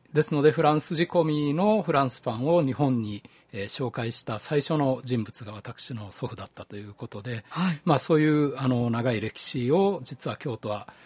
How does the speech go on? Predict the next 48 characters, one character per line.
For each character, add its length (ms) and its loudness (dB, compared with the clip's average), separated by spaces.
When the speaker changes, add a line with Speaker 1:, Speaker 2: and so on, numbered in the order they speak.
Speaker 1:
え 140 -6
ー、 40 -6
持 100 -4
っ 40 -4
て 200 -10
る 180 -12
わ 140 -12
け 100 -14
で 80 -18
ご 180 -20
ざ 80 -18
い 60 -20
ま 80 -18
す 160 -12
ね。 220 -4
Speaker 2:
あ、 260 4
そ 240 -2
う 60 -2
で 100 -2
す 100 -6
か。 120 0
Speaker 1:
は 160 0
い。 100 -8
Speaker 2:
あ 120 6
の 920 4
ー、 40 -18
ち 140 0
ょ 20 -2
っ 80 -4
と、 300 2
え 400 0
ー、 20 -6
番 160 2
組 160 4
始 240 4
ま 100 4
る 120 2
前 160 4
に 80 2
お 60 2
話 540 2
し 20 -8
し 100 -8
て 160 0
ま 140 2
し 60 -4
た 140 -4
ら、 220 -2